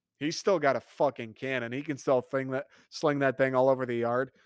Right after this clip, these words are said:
He's not in his athletic prime. His arm's probably not as great as it was five years ago. One season. At, what is he, thirty-three, thirty-four years old? One season. One. One. He goes to L A.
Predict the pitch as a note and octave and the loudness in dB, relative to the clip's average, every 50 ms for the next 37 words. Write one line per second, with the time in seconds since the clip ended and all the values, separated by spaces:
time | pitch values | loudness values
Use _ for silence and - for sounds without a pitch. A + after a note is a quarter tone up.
0 | _ _ _ - E3+ G3 F3+ G3 A#3 A#3 G#3+ F#3+ D#3+ D#3 D3 C#3+ C3 C#3 C3+ B2 | _ _ _ -6 -6 -4 0 4 4 4 4 4 2 0 -4 -4 -2 -2 -2 0
1 | A2+ C3+ C3 B2+ B2 - - C3 B2+ C3 B2+ D3+ D#3+ E3 F3+ F3+ G3 G3 F#3 D#3 | 0 0 0 0 -2 -2 -2 -2 -2 -2 -2 -2 2 4 6 6 6 4 0 -4
2 | - - D#3+ D#3 D3+ D3+ C#3+ D3 C#3+ C3+ C#3 C#3 C3+ B2+ A#2+ A#2 B2 C3 C3 C3+ | -2 0 2 2 2 2 2 0 0 0 0 -2 -2 -2 -6 -8 -4 -2 -2 0
3 | C3+ C3+ B2+ C3+ C3 B2+ B2+ B2 C3 C#3 B2+ - - B2+ B2+ B2+ B2 A#2+ B2 B2 | 0 -2 -4 -4 -4 -2 0 0 0 -2 -4 -6 -2 0 2 2 2 0 -2 -2
4 | B2 B2+ C3+ C#3+ C3 C3+ C#3 D#3 D#3+ - _ _ _ _ _ _ _ _ _ _ | -2 -4 -4 0 2 2 4 2 2 -2 _ _ _ _ _ _ _ _ _ _
5 | _ _ _ _ _ _ _ _ _ _ _ _ _ _ _ _ C#3 B2+ B2+ C#3 | _ _ _ _ _ _ _ _ _ _ _ _ _ _ _ _ -12 -10 -6 2
6 | D3 E3 F#3+ G#3 A3 G#3+ - - G3 F3+ F3 D3 B2+ C3 B2 A2+ A#2 - _ _ | 10 12 12 12 12 8 2 -2 0 -2 0 -2 -4 -6 -6 -8 -10 -16 _ _
7 | _ _ _ _ _ G#3 - G3 F3 F3+ F#3 D#3 C3+ B2+ A2+ - - D#3 D#3+ E3 | _ _ _ _ _ 0 4 8 8 10 10 8 4 0 -4 0 2 4 4 6
8 | E3 D3+ - C#3 C#3 D3 D#3+ D3+ - D3 C#3+ D3 C#3+ - D3+ C#3+ C#3+ C#3+ C#3+ C3+ | 4 2 0 -2 0 0 0 2 2 2 2 2 0 2 2 2 2 2 2 0
9 | B2 C3 C3 C#3 D3 C#3+ - _ _ _ _ _ - D3 C#3+ E3 F#3+ G#3 G#3 - | 2 2 2 2 2 0 -6 _ _ _ _ _ -12 2 8 8 8 10 8 4
10 | - G3+ G3 F3 B2+ A#2 G#2+ G#2 - _ _ _ _ _ _ _ _ _ _ _ | -2 -2 -4 -4 -4 -6 -8 -10 -14 _ _ _ _ _ _ _ _ _ _ _
11 | _ - C#3+ D#3 D#3+ C#3 A#2 G#2 - _ _ _ _ _ _ _ _ _ _ _ | _ 2 6 8 8 8 6 2 -6 _ _ _ _ _ _ _ _ _ _ _
12 | _ _ _ - D3 C#3+ C#3+ D3 F3+ F3+ D3+ B2 G#2 G#2 _ _ _ _ _ _ | _ _ _ -14 -12 -6 6 10 10 10 10 8 2 -6 _ _ _ _ _ _
13 | _ _ _ _ _ _ _ _ _ - D#3 D3+ D#3+ E3 D#3+ D3+ B2+ D#3 D3+ D3 | _ _ _ _ _ _ _ _ _ 0 4 8 10 8 8 8 8 6 6 6
14 | D3 C#3+ C#3+ C#3 C#3+ C#3+ C#3+ D3 D3+ | 6 6 6 4 4 4 2 0 -2